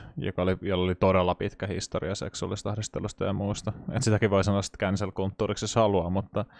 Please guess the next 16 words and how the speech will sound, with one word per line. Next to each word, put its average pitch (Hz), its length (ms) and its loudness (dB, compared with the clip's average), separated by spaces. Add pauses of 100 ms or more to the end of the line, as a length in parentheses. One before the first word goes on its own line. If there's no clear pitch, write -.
(560)
siinä 92 240 2
oli 92 100 4
tyyppi, 92 340 0
joka 92 160 -2
tosi 101 180 -4
pitkään 95 440 0
teki. 95 240 0
Ja 90 100 2
siis 92 220 -4
näissähän 104 440 4
on 110 140 4
siis 110 200 -4
se 110 80 2
ongelma, 104 560 4
että - 220 -4
kun 90 320 -2